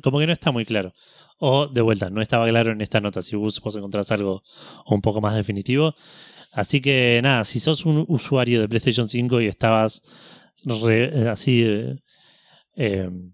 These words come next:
refregándote las manos, preparado para cobrar, para hacer esto, <laughs> o simplemente a darle una mano a unos a-, a amigos que tienen Play cuatro,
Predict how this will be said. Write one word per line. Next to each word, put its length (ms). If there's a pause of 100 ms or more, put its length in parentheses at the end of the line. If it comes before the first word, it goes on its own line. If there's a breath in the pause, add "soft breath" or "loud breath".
(400)
refregándote 600
las 120
manos, 200
preparado 460
para 180
cobrar, 440
para 140
hacer 160
esto, 340
<laughs> 20
o 240
simplemente 560
a 40
darle 240
una 160
mano 180
a 40
unos 220
a-, 120
a 180
amigos 320
que 80
tienen 200
Play 140
cuatro, 400